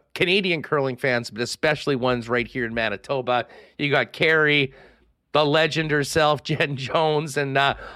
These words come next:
obviously wouldn't be, uh, would not be opposed to, uh, seeing a rematch of that Manitoba final in a big game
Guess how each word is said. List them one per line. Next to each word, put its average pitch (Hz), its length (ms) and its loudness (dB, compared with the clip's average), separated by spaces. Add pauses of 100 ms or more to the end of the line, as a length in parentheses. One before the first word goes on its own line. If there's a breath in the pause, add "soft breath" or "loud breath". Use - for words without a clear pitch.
obviously 151 720 0 (420 loud breath)
wouldn't 165 280 0
be, 156 280 4
uh, 147 240 4
would 160 240 0
not 190 380 2
be 190 260 -6
opposed 170 640 0
to, 147 180 2
uh, 147 60 4
seeing 147 260 0
a 139 60 2
rematch 151 440 2
of 156 60 0
that 139 180 2
Manitoba 139 580 0
final 147 560 2 (280 loud breath)
in 135 120 2
a 127 60 2
big 131 400 0
game 143 400 2